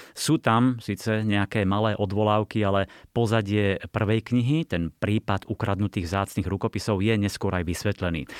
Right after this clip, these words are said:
Čiže pokojne funguje aj ako samostatná kniha. A môj osobný názor, táto druhá kniha, Vražda na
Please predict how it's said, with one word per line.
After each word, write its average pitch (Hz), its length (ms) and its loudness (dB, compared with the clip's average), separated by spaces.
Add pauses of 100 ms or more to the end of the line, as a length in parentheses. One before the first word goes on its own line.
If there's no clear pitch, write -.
(180)
Čiže 117 320 0 (160)
pokojne 120 480 0
funguje 98 640 -2
aj 92 400 -2
ako 87 400 -4
samostatná 90 640 -4
kniha. 85 400 -2 (400)
A 95 240 0 (320)
môj 123 400 2
osobný 127 400 0
názor, 123 560 2 (260)
táto 95 320 -2
druhá 117 400 0
kniha, 92 480 -2
Vražda 90 400 -2
na 90 80 -2